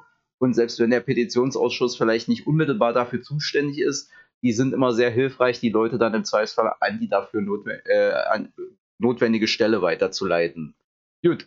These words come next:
und dann sind wir bei den Prioritäten. Das war die F D P, das sind, genau, das war dann, oh, ja genau, das war dann unsere, nee, das war die Priorität der S P D sogar. Das Wasser und die Ufer gehören Berlin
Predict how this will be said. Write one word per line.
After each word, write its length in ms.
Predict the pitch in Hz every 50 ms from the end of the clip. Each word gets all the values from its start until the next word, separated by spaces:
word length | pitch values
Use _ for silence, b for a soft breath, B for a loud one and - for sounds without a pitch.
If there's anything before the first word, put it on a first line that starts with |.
| _
und 160 | - 113 117 110
dann 180 | 123 123 123
sind 120 | 120 127 131
wir 140 | 131 131
bei 200 | 113 92 113 117
den 420 | 120 117 117 113 113 110 104 104 -
Prioritäten. 880 | - - 113 113 113 117 113 104 101 98 98 - - 120 120 - - 147
Das 120 | 110 92 -
war 120 | 87 85
die 100 | 90 85
F 100 | - - -
D 80 | - - _
P, 520 | - 104 110 131 143 143 143 139 139 135 131
das 320 | 135 - 131 - - -
sind, 420 | - 87 87 87 82 - - _ _ _ _ _ _ _ _ _ _ _ _ _ _ _ _ _ -
genau, 240 | 131 117 98 85
das 180 | - 120 131 -
war 140 | 160 139 131
dann, 340 | 131 127 120 123 127 - _ _ _ _ -
oh, 240 | 139 170 151 - - - _ _ _ _ _
ja 160 | - 127 117
genau, 180 | 113 113 113 101
das 160 | 95 104 -
war 100 | - 127
dann 140 | 123 117 110
unsere, 420 | - - 117 113 160 170 - - _ _ _
nee, 140 | - 120 117
das 120 | 107 104
war 100 | - 123
die 80 | 117 113
Priorität 520 | - - 139 120 - 117 120 - 123 113
der 120 | 117 110 98
S 180 | - - -
P 80 | - 101
D 160 | 101 123 151
sogar. 500 | 156 139 104 98 101 117 151 - - _ _ _ _ _ _ _ _ _
Das 240 | - 127 127 - -
Wasser 400 | 104 135 175 - - 190 160 -
und 220 | - 156 151 -
die 180 | 135 127 - -
Ufer 540 | - 185 196 - - 196 185 175 180 - _ -
gehören 520 | - 135 123 113 135 139 143 156 147 123
Berlin 480 | 110 113 107 98 95 127 180 226 359 349